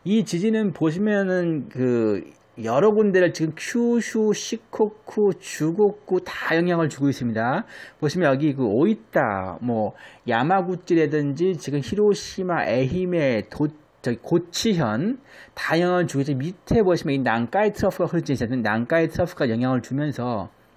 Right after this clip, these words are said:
아, 매우 안 좋은 시그널입니다. 그러니까 그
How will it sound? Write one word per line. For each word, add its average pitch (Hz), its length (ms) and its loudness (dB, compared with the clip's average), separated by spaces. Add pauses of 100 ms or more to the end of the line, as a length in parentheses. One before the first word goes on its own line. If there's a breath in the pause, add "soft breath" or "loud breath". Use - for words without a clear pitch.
(600 loud breath)
아, 101 160 -6
매우 143 300 4
안 123 260 0
좋은 147 300 0
시그널입니다. 107 540 -4
그러니까 135 260 -4 (380 loud breath)
그 117 280 -4